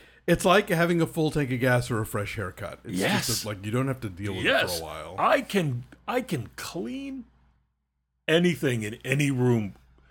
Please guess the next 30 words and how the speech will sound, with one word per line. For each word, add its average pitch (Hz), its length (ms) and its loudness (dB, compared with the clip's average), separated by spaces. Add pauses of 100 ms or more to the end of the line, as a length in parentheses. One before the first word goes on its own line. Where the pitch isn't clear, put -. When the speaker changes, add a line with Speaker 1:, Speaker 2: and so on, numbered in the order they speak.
(420)
Speaker 2:
with 135 160 0
a 113 120 2
fresh 156 500 0
roll 170 180 4
of 131 100 2
paper 147 200 0
towels 139 380 0 (160)
for 208 240 -2 (120)
any 285 300 4
room 196 400 8
in 208 80 2
the 208 120 4
apartment 180 680 4 (140)
if 185 200 8
I 165 200 0
choose 147 720 2 (140)
Speaker 1:
Go 143 200 -2
wild, 131 540 4
man. 95 400 -2
Speaker 2:
to 160 100 6
give 165 460 8
every 143 340 4
room 139 260 4
its 123 220 -2
own 131 220 2
roll 123 240 4
of 107 80 -2
paper 117 240 -2
towels. 95 420 0
Speaker 1:
Whoa. 85 380 -10